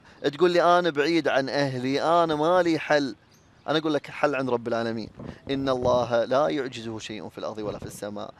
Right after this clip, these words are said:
إنما أمره إذا أراد شيئاً أن يقول له: "كن فيكون". النبي صلى الله عليه وسلم يقو-، يقول: "يا غلام،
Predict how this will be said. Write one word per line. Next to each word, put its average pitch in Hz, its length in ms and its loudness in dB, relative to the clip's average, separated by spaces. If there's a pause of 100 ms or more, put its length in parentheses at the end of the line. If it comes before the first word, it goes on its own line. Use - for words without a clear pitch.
(260)
إنما 131 560 0
أمره 143 440 -2
إذا 131 240 -2
أراد 120 500 2
شيئاً 113 520 -8 (500)
أن 127 80 -2
يقول 123 720 -4
له: 117 260 -4
"كن 120 200 -6
فيكون". 110 600 -6 (260)
النبي 120 260 -4
صلى 120 220 -4
الله 117 160 2
عليه 113 100 -2
وسلم 117 260 -8
يقو-، 113 240 -6
يقول: 117 300 -4
"يا 117 120 2
غلام، 117 420 -2